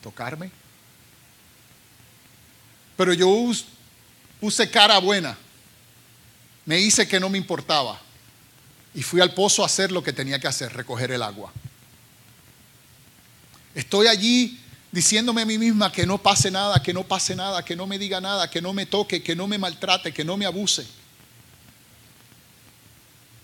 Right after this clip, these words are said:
Y de momento habló. ¡Ah! Es peor de lo que me imaginaba.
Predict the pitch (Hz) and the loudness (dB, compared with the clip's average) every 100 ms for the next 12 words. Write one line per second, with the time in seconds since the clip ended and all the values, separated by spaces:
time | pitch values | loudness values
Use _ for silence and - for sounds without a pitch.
0 | - - - 156 147 139 131 196 226 233 | -20 -20 -4 0 2 0 0 -2 0 2
1 | 220 - - - _ - - - - 123 | 2 0 -20 -20 _ -20 -20 -20 -8 -6
2 | 117 127 113 - - - _ _ - - | -6 -10 -10 -18 -20 -20 _ _ -20 -20
3 | _ - - - - - - _ _ _ | _ -20 -20 -20 -20 -20 -20 _ _ _
4 | _ _ _ _ _ - 269 - - 226 | _ _ _ _ _ 8 10 10 6 6
5 | - 254 233 302 320 269 233 208 208 180 | 8 10 10 10 10 10 10 6 6 6
6 | 185 240 285 180 | 8 8 8 6